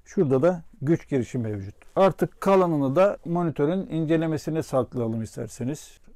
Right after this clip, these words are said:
Cihaz gördüğünüz gibi karşımızda. Bunun da incelemesini inşallah yakın bir zamanda sizlere sunmaya çalışacağım. Bu tür videoların gelmesini istiyorsanız kanalıma abone olabilirsiniz. Beğen ve paylaş tuşlarını kullanabilirsiniz.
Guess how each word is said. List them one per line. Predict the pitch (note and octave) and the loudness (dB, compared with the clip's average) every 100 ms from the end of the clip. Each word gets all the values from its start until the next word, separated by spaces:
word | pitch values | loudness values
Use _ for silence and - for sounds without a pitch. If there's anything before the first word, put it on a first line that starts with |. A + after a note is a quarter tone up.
| - | -12
Cihaz | C#3+ D#3+ D3 B2+ | -2 2 2 0
gördüğünüz | D#3 D3 C#3+ A#2+ | 0 0 -2 -2
gibi | A#2+ A2+ | -2 -2
karşımızda. | - D3+ - C#3+ C3+ B2 D3 - - | -2 -2 -2 -4 -2 0 -2 -4 -4
Bunun | E3 F#3 F3+ | 0 0 2
da | F3 | 0
incelemesini | F3+ F3+ E3+ D3+ - D#3 | 2 2 2 0 -2 -2
inşallah | D3 E3 E3+ D3 D3 | -2 -4 -2 0 0
yakın | D3 D3 - | -2 -2 -4
bir | D#3+ | -4
zamanda | C#3 B2+ A2+ G#2+ C3 E3 | -2 -2 -4 -2 -4 -2
sizlere | E3 D#3 C#3+ C#3+ F3 | 0 2 4 2 0
sunmaya | - C#3+ C3+ D3 | -2 -2 0 0
çalışacağım. | D3 D3 C3 A#2+ A#2+ D#3 - - - | 0 0 0 -2 -2 -2 -6 -20 -10
Bu | G#3 F#3+ | -4 0
tür | G3+ | 2
videoların | F#3 F3 E3+ E3 D#3+ | 4 4 4 2 2
gelmesini | D#3+ D#3+ D3+ D3+ | 0 0 -4 -4
istiyorsanız | D#3 - E3 - B2 D3+ - - - - - - | -6 -2 -4 -2 -6 -6 -8 -16 -20 -20 -20 -8
kanalıma | D3+ D3 D3+ D3+ | -4 -2 0 0
abone | C#3+ C3+ C3 | 0 0 -2
olabilirsiniz. | B2+ C#3 C#3 C3 B2 - B2+ D3+ B2 | -2 0 0 0 -2 -4 -6 -4 -2
Beğen | D3 D3+ | 0 0
ve | D3+ | -4
paylaş | - C#3+ D3 D3 - - - - - | 0 0 0 -2 -6 -20 -18 -16 -10
tuşlarını | D3 B2 D3 B2 A2 | -8 -6 -6 -6 -6
kullanabilirsiniz. | - D3 C3+ C3 C#3 A#2+ C3+ D3+ - | -6 -4 -2 -2 -4 -6 -6 -8 -8